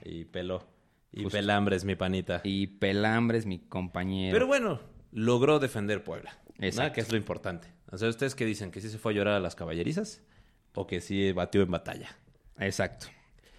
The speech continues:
Speaker 1: Pero bueno, ya posteriormente, y esa es otra historia, pues ya después, como les dije, este Napoleón tercero decidió mandar así su ejército regular con cuarenta mil personas, en el cual se dio la segunda batalla de Puebla y la ciudad de Puebla fue tomado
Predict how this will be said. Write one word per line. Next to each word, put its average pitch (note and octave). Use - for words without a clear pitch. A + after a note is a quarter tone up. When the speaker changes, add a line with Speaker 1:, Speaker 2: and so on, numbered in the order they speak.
Speaker 1:
Pero F3+
bueno, F#3+
ya E3
posteriormente, B2+
y G2+
esa F#2+
es G#2
otra A#2
historia, F#3
pues A2
ya F#2
después, E2+
como F#2
les B2
dije, B2
este E2+
Napoleón F2+
tercero F3+
decidió G2+
mandar F2
así F#2+
su F2+
ejército F#2+
regular G#3
con A#2
cuarenta F#2+
mil A2
personas, D#3+
en A2
el A2
cual C#3+
se G2+
dio F#3+
la A#2
segunda B2+
batalla A2+
de F#2
Puebla C3+
y F2+
la F2
ciudad G#2
de -
Puebla G#2+
fue A2
tomado G2+